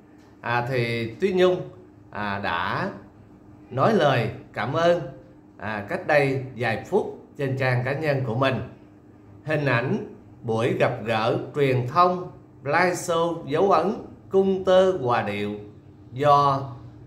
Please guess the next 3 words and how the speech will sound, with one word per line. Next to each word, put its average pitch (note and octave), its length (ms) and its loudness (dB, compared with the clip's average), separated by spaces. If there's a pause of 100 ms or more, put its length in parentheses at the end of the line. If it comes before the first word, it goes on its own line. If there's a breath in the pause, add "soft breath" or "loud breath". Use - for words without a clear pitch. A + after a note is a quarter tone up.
(120)
Lobo F3+ 800 2 (2500)
thực D3 240 -4
hiện A#2+ 460 -2